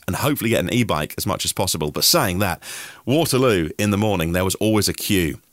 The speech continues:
and the bikes would arrive on the back of diesel <laughs> trucks because they'd be moved from, you know, less popular locations back to the train station. So it was always funny to think, "Well, I'm riding my bike, I'm doing a good thing." And then it would <laughs> turn up on a big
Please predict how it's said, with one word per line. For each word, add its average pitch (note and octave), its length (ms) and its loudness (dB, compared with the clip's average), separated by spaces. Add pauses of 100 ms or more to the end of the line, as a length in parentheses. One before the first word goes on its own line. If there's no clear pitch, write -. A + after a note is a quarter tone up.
and F2+ 120 -4
the E2 60 -4
bikes A2 340 -2
would F2 80 0
arrive G2 640 0
on F#2 80 -2
the E2+ 60 -2
back G#2+ 260 -2
of E2 160 -8
diesel G#2 360 2
<laughs> - 160 -4
trucks - 680 0 (420)
because G2+ 200 -2
they'd G2+ 120 2
be G2 120 0
moved A2 420 2
from, G2 460 0 (560)
you A2 160 0
know, G#2 260 2
less A2 220 0
popular A2+ 360 2
locations G#2+ 640 0
back - 260 -4
to G#2 360 2
the - 160 -8
train A2+ 260 2
station. G#2+ 560 2
So G#2+ 120 2
it - 20 4
was B2+ 100 2
always D3+ 200 2
funny A2+ 280 2
to G2 120 -2
think, G#2+ 200 -2
"Well, C#3+ 140 0
I'm C3+ 160 2
riding F#3+ 260 2
my E3+ 100 2
bike, D3 340 0
I'm A2 100 -2
doing F#3+ 180 2
a D#3+ 60 2
good - 180 0
thing." G2 240 0
And E2 80 -2
then F2 80 -2
it - 80 -4
would - 240 -14
<laughs> - 140 -6
turn A#2 140 2
up A2 160 -4
on G2+ 80 0
a F#2+ 40 0
big F#2+ 280 -2